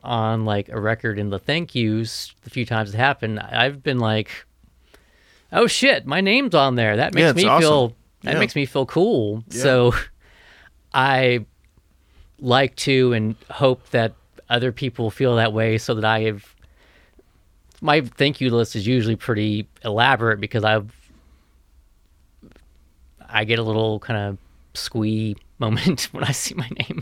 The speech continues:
Speaker 1: on things.
Speaker 2: No, it's cool. Yeah.
Speaker 1: So I wanna, like, possibly provide that feeling for, <laughs> for
Speaker 2: No,
Speaker 1: other
Speaker 2: yeah.
Speaker 1: people too.
Speaker 2: No, totally.
Speaker 1: Um, but yeah, uh,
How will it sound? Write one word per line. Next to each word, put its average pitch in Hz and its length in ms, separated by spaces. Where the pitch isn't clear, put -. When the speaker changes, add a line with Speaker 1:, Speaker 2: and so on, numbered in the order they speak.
Speaker 1:
on 196 60
things. - 480
Speaker 2:
No, 170 120
it's 120 100
cool. 170 320
Yeah. 160 240
Speaker 1:
So 147 220
I 131 180
wanna, 127 340
like, 113 320
possibly 113 840
provide 127 400
that 113 200
feeling 117 320
for, 120 200
<laughs> - 580
for 135 80
Speaker 2:
No, 160 120
Speaker 1:
other 160 120
Speaker 2:
yeah. 170 80
Speaker 1:
people 120 260
too. 117 340
Speaker 2:
No, 165 140
totally. 117 440
Speaker 1:
Um, 120 420
but 240 80
yeah, 147 800
uh, 117 40